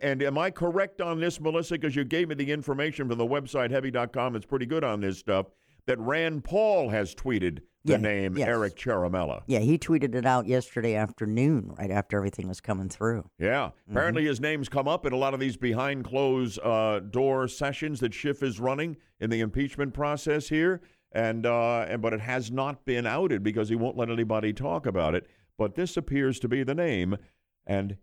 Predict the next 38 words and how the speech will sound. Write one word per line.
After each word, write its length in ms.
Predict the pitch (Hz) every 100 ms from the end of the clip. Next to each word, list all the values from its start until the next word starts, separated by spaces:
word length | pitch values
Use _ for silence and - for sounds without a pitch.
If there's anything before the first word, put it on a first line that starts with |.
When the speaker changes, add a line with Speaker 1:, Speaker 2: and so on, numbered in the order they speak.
| _
Speaker 1:
maybe 260 | 92 110 139
you 140 | 139
heard 240 | 104 135 139
it 120 | 127
here 200 | 139 147
first 400 | - 170 151 -
this 220 | 101 -
morning. 280 | 87 71 78
I 100 | 85
promise 420 | - 147 131 85
you, 100 | 85
you're 160 | 80 85
about 240 | 90 92
to 80 | 85
hear 160 | 90 87
a 60 |
whole 200 | 92 127
lot 240 | 110 104 87
more 240 | 101 87
of 120 | 73
it 100 | 78
because 320 | 87 90 82
this 140 | 98 90 _
doors 300 | 113 110 85
are 60 | 85
gonna 160 | 76
get 160 | 71 -
blown 240 | 87 82
off 200 | 76 71
this 220 | 82 73
thing. 300 | - 76 62 - _ _ -
I 100 | 107
think 160 | 101
this 160 | 101 95
is 140 | 82
an 160 | 87 87 127
absolute 840 | 135 147 - 127 104 98 95 -
disaster 960 | 98 85 80 143 156 - 95 65 62